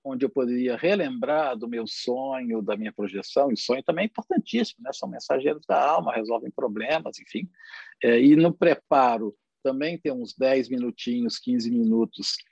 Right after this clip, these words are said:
de estado alterado, que é hora de fazer uma visualização, de fazer uma magia mental, de firmar nos desejos,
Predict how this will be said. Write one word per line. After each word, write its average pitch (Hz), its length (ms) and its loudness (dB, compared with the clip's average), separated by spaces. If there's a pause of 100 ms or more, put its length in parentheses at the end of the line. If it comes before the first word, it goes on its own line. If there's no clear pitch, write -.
(220)
de 117 420 4
estado 120 480 2
alterado, 123 580 2
que 370 120 -2
é - 20 4
hora 349 180 4
de - 80 -8
fazer 170 300 0
uma 151 160 -2
visualização, 135 720 -2
de - 120 -14
fazer 127 200 -8
uma 117 120 -14
magia 117 340 -10
mental, 131 480 2
de - 140 -10
firmar 117 480 -4
nos 110 100 -14
desejos, 117 460 0